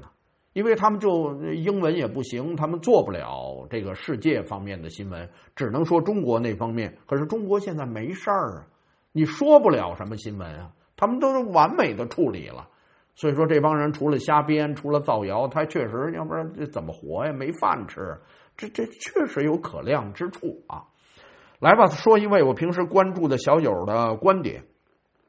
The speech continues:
川普能不能动摇撼动美国的根基？咱们快速说啊。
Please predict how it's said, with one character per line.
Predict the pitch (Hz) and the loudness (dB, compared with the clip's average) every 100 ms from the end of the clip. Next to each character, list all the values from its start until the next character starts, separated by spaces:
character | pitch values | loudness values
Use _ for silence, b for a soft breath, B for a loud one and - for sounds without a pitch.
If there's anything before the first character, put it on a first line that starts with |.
| _ _ _ _ _ _ - | _ _ _ _ _ _ -2
川 | - 190 | 4 4
普 | 120 98 | 4 -4
能 | 110 180 | -2 0
不 | 170 | 0
能 | 123 143 | -2 2
动 | 196 131 95 | 2 2 0
摇 | 101 117 | 2 2
撼 | - - 127 95 | 2 4 4 2
动 | 127 117 69 | -6 -6 -8
美 | 64 | -14
国 | - 104 | -10 -8
的 | 120 | -6
根 | 107 160 165 | -4 -2 -4
基？ | 165 196 - b b | -6 -10 -12 b b
咱 | - | -12
们 | 104 | -4
快 | 104 98 | 2 2
速 | 82 95 | 0 -8
说 | 80 87 - | -8 -10 -10
啊。 | 78 | -14